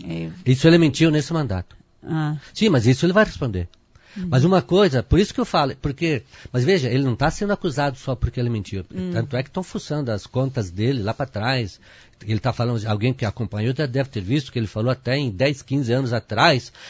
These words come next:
Speaker 2: que ele abriu conta com África e exportação
Speaker 1: Uhum.
Speaker 2: de carne, bababá e tal. Ué, se não pode examinar nada disso, ele não precisa perder tempo com isso. É, é nesse sentido que a gente diz.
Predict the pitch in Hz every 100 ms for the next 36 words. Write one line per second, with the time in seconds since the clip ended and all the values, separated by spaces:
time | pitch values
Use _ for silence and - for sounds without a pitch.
0 | - - 127 127 101 139 - 117 156 127
1 | - 113 104 160 - 113 - 110 107 104
2 | - 117 - 117 160 156 135 123 - -
3 | 135 143 117 120 120 123 156 - 120 -
4 | - - 110 92 _ _ - - - 160
5 | 143 131 123 110 117 117 120 127 120 113
6 | 120 180 - 208 202 208 208 214 220 220
7 | 220 - 269 262 - - - 151 160 147
8 | 180 247 - 185 175 139 147 131 117 120
9 | 98 90